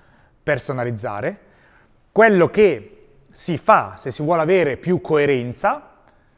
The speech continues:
all-, estetica a livello di C S S con i vari input, è non usare le, mm, o non usare i componenti di default,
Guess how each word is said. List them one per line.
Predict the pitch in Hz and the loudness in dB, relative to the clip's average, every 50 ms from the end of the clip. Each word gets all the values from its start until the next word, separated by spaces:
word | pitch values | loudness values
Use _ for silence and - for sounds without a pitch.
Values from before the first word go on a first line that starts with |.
| _ _ | _ _
all-, | _ 135 131 127 127 131 165 - _ _ | _ -6 -4 -4 -4 -6 -10 -14 _ _
estetica | 120 - - - 208 202 156 120 127 - 127 | -14 -14 -4 2 4 4 4 2 -2 -6 -8
a | 120 | -6
livello | 120 123 131 135 | -6 -6 -6 -6
di | 123 120 | -6 -6
C | - 147 | -8 -10
S | 127 - - 185 156 | -10 -6 -4 -4 -4
S | 120 - - - 147 151 190 214 - - | -4 -6 -8 -6 -4 -4 -4 -6 -10 -14
con | - 143 131 | -10 -10 -8
i | 127 | -8
vari | 123 135 139 156 151 | -6 -6 -4 -4 -4
input, | 135 131 123 - 175 190 - - - | -6 -6 -8 -6 -6 -6 -6 -8 -10
è | - - 160 147 127 | -6 -4 -2 -2 -2
non | 120 131 151 180 185 170 | -4 -4 -4 -4 -2 -2
usare | 147 117 156 156 147 135 127 120 110 104 - - _ _ _ _ _ _ _ _ _ _ _ _ _ _ _ _ _ _ _ _ _ _ _ _ _ _ _ _ _ _ - - - _ | -2 0 2 2 2 2 0 -2 -6 -8 -12 -18 _ _ _ _ _ _ _ _ _ _ _ _ _ _ _ _ _ _ _ _ _ _ _ _ _ _ _ _ _ _ -20 -20 -18 _
le, | - 139 143 135 131 123 123 117 | -6 -4 -2 0 0 0 -2 -4
mm, | 117 113 110 104 104 107 - - - _ _ _ _ _ _ _ _ _ _ _ _ _ _ _ | -6 -10 -12 -12 -14 -16 -18 -20 -20 _ _ _ _ _ _ _ _ _ _ _ _ _ _ _
o | - 196 220 220 | 4 6 6 6
non | 208 196 | 6 4
usare | 180 139 156 185 175 151 | 2 4 4 2 2 2
i | |
componenti | - 151 147 123 147 143 143 139 131 | -2 -4 -6 -6 -6 -6 -6 -6 -6
di | 123 | -6
default, | 113 113 - - 117 107 113 127 - - 247 285 | -8 -8 -10 -10 -10 -10 -10 -10 -10 -10 -10 -10